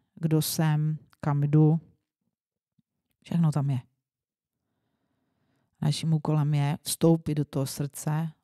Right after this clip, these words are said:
otevřít tu knihu a začít číst. A dokud ji nenajdeme, tak jsme ti nevědomí, kteří hledají všechno venku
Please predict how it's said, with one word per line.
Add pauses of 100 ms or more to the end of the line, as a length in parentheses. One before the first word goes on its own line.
otevřít
tu
knihu (280)
a
začít
číst. (2250)
A
dokud
ji
nenajdeme, (1000)
tak
jsme
ti
nevědomí, (440)
kteří
hledají
všechno
venku